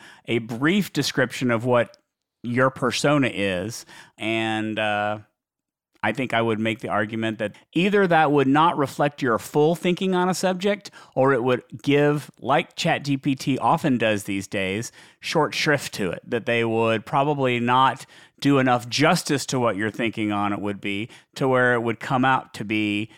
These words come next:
maybe not shallow is not the right word, but not the in-depth, comprehensive amount of information that the Dennis Kennedy with a real live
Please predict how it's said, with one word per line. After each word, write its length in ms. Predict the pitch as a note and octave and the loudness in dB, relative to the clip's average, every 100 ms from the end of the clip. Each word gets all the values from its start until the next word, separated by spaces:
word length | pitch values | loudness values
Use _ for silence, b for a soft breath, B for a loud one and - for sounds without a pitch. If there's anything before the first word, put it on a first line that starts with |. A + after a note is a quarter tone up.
| b b | b b
maybe 180 | A2+ A#2+ | -8 -6
not 220 | A2+ - | -6 -6
shallow 480 | - - A#2 A2 G#2+ | -6 0 0 2 0
is 100 | G#2 | -2
not 220 | A#2+ G#2+ | -4 -4
the 60 | G#2 | -4
right 200 | G#2 G2 | -4 -4
word, 360 | F#2+ A2 G2+ G#2 | -4 -4 -4 -6
but 160 | - | -8
not 260 | A2 B2 C#3 | -2 -2 -2
the 160 | A2 | -6
in-depth, 420 | A2+ A#2 A#2+ A#2 - | -6 -2 -2 -2 -6
comprehensive 720 | - A#2 A2 - C#3 - A2+ | -4 -2 -2 -4 -4 -2 -2
amount 300 | A2+ A2 G#2+ | -2 -2 -2
of 60 | |
information 680 | A2 - A#2 A2 A2 A2+ G2+ | -6 -8 -6 -6 -6 -8 -6
that 320 | G#2+ G2+ G2+ b b b - | -4 -4 -6 b b b -18
the 140 | - A2 | -8 -4
Dennis 320 | A#2 A#2+ G#2+ | 0 0 -2
Kennedy 480 | - - D3 A#2+ A#2 | -2 0 0 2 0
with 240 | A2+ A2 | 0 -2
a 320 | A2 G#2+ G#2 A#2+ | 0 0 -2 -4
real 340 | A#2 B2+ C3+ B2 | -4 0 0 2
live 600 | A#2+ A#2+ A#2 A2+ G2+ | 2 4 2 0 -4